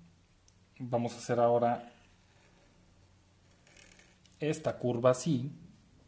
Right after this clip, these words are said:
que es parte de su axila. Vamos a hacer su brazo. Antes vamos a hacer parte del guante aquí. Hacemos estas dos líneas, cerramos así.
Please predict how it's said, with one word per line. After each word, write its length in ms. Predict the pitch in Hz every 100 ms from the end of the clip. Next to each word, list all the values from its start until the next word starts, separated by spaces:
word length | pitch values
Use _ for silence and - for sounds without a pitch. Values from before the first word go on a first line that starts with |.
| - - - - -
que 140 | 117
es 120 | 107
parte 440 | - 120 110 - 113
de 120 | 107
su 140 | -
axila. 580 | 127 - 165 123 120 135 - - - - - - - _
Vamos 280 | 123 120 117
a 40 |
hacer 480 | 110 120 - - - -
su 300 | - - 143
brazo. 580 | 175 180 165 - 120 - - - -
Antes 240 | - 110 117
vamos 220 | 117 113
a 60 | -
hacer 280 | 113 107
parte 320 | - 107 107 107
del 240 | 107 104
guante 340 | 107 104 107
aquí. 480 | - - 175 156 170 - _ _ _ _ _ - - - - - - - _ _ _ -
Hacemos 560 | - - 110 107 107 - - - _ _ -
estas 440 | 135 135 - 107
dos 200 | 110 127
líneas, 720 | 156 170 135 127 135 - - -
cerramos 600 | 113 104 98 104 113 -
así. 420 | 139 175 135